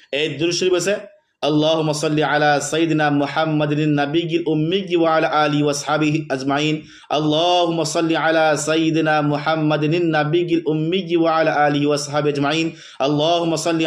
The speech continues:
على سيدنا محمد النبي الأمي وعلى آله وأصحابه أجمعين। যদি কোনো মানুষের দুরূদ শরীফ, এই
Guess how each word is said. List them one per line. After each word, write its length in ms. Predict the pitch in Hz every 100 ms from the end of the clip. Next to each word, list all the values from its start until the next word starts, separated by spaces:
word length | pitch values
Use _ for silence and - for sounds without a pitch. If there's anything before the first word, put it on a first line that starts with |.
| 147
على 180 | 160 156 151 156
سيدنا 440 | 170 170 170 160 160 - - 117
محمد 500 | 143 147 175 170 165 156 175
النبي 440 | 170 160 160 185 170 170
الأمي 480 | 165 160 170 180 156 160
وعلى 260 | 156 160 151 156
آله 140 | 156 151
وأصحابه 360 | 151 147 151 156
أجمعين। 340 | 147 147 160 160 151 - 135
যদি 160 | 175 226
কোনো 120 | 196 190
মানুষের 220 | 180 180 143
দুরূদ 180 | 190 214
শরীফ, 180 | 190 185
এই 60 | -